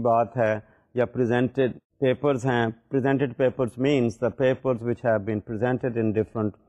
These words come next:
conferences، اور وہ کانفرنسز کے پیپر اگر وہ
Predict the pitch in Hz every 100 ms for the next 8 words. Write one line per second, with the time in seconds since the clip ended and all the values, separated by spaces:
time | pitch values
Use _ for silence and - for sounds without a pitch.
0 | _ _ _ - 135 139 139 139 135 123
1 | 131 123 110 - _ _ _ - 120 123
2 | 120 123 117 120 156 151 135 131 143 -
3 | 160 151 147 151 143 123 - 139 131 127
4 | 123 123 - 127 123 135 127 120 117